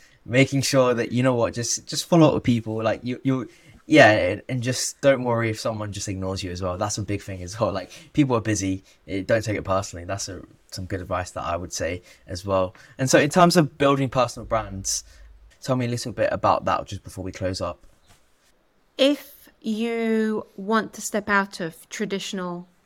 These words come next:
Speaker 2: medicine, if you want to try something else, or if you just really get a kick out of being creative or networking, I think personal branding is really important. And really what that means in medicine, I, I would say, is just having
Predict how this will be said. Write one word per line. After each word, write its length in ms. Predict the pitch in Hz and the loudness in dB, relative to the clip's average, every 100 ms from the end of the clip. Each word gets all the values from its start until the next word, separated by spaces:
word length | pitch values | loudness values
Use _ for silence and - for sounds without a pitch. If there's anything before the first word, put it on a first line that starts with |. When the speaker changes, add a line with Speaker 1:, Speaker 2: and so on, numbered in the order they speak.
| _ - | _ -10
Speaker 2:
medicine, 560 | 190 - 165 151 147 - | -8 -8 -10 -10 -12 -10
if 200 | 185 185 | -10 -6
you 60 | |
want 160 | 202 202 | -4 -4
to 60 | 202 | -2
try 160 | 214 | -4
something 420 | 196 196 180 196 | -2 -6 -4 -6
else, 400 | 165 160 226 - - - | -4 -6 -8 -12 -14 -2
or 320 | 320 311 - | 4 6 6
if 140 | 214 233 | 2 -4
you 80 | 233 | -4
just 200 | 262 202 | -4 -2
really 200 | 202 202 | -2 -2
get 160 | 190 | -4
a 40 | 180 | -4
kick 240 | 214 202 | -8 -6
out 140 | 165 | -6
of 120 | 175 - | -6 -6
being 360 | 180 170 165 - _ _ _ - | -4 -4 -6 -10 _ _ _ -12
creative 680 | - 185 175 180 170 - _ - | -6 -6 -6 -10 -12 -14 _ -8
or 140 | 180 | -2
networking, 840 | 190 214 - 180 170 165 156 175 - _ _ _ _ _ _ _ | 0 0 -2 -6 -6 -8 -6 -8 -10 _ _ _ _ _ _ _
I 120 | - 226 | -4 0
think 240 | 247 233 - _ - | 0 -2 -6 _ -4
personal 420 | 233 220 233 202 | 0 0 0 -2
branding 480 | 180 190 185 175 180 | 0 0 -2 -4 -6
is 120 | 175 | -8
really 220 | 180 175 | -8 -6
important. 800 | 175 180 165 - - 156 - - _ | -8 -10 -14 -14 -14 -14 -14 -18 _
And 220 | 202 214 233 | -2 0 2
really 260 | 381 311 | 2 2
what 200 | 226 226 | 2 0
that 140 | 202 202 | 0 0
means 260 | 247 220 | 0 0
in 100 | 185 | 0
medicine, 600 | 208 226 - 160 165 185 185 - - | -2 -4 -8 -10 -8 -10 -12 -18 -12
I, 280 | - - | -6 -4
I 20 | 202 | -2
would 180 | 190 | -4
say, 340 | 185 202 175 170 | -6 -8 -6 -6
is 140 | 180 | -8
just 280 | - 185 - | -6 -8 -8
having 500 | - 214 240 240 240 | -4 0 2 2 0